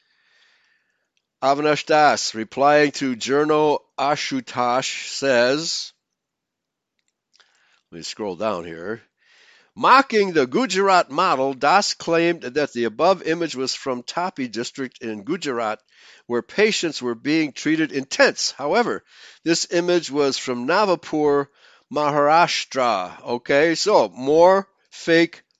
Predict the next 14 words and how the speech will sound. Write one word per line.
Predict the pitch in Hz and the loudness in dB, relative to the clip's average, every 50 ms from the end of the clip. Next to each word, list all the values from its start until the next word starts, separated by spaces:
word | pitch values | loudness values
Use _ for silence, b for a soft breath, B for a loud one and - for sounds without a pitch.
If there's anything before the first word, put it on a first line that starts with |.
| _ _ | _ _
photographs. | - - - 165 160 160 156 123 113 127 127 123 123 110 92 - - - - - - _ _ _ _ _ _ _ _ _ _ b b b b b b b b b b - | -10 -2 2 2 4 4 2 0 2 2 4 4 4 2 0 -4 -6 -6 -6 -6 -8 _ _ _ _ _ _ _ _ _ _ b b b b b b b b b b 0
And | 127 131 135 135 127 - | 4 4 4 4 2 -2
here, | - - - 131 135 139 - | -10 -8 -4 -4 -4 -2 -4
supposedly | - - 113 - 143 151 151 139 143 139 143 156 156 | -6 -10 -6 -2 0 0 0 0 0 -2 0 0 0
a | 120 123 | 2 2
YouTube | 123 127 139 170 180 - - - 165 165 151 | 2 4 4 2 2 0 -2 0 0 0 0
alert | - 135 135 139 147 156 160 156 - _ b b b b b b b b | 0 0 0 4 4 4 4 2 -2 _ b b b b b b b b
from | - - 147 147 151 147 143 | -6 0 0 2 2 0 -2
the, | 139 135 - | -4 -4 -4
the | 127 120 110 | -6 -6 -4
same | - - - 190 196 202 202 180 | 0 2 2 4 4 4 2 2
group | 175 202 190 - | 2 0 0 0
of | 190 - | -4 -6
people, | - - 185 180 - - 175 175 175 170 | -2 -2 -2 -2 -2 -2 -2 0 2 2